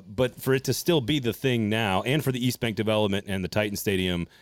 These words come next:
to ironically sort of end up as his policy jewel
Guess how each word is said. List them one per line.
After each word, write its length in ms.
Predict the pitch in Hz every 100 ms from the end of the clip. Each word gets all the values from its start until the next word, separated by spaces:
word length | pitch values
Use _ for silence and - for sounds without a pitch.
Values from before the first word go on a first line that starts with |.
| - _ -
to 200 | 123 113
ironically 640 | 101 104 120 120 - 104
sort 240 | 95 110 95
of 60 |
end 220 | 101 104
up 160 | 101 101
as 240 | 98 90
his 480 | - 104 95 80 - _ _ _ _ _ _ _ _ _ _ -
policy 580 | 110 117 113 - 110
jewel 720 | 95 87 113 113 92 82 85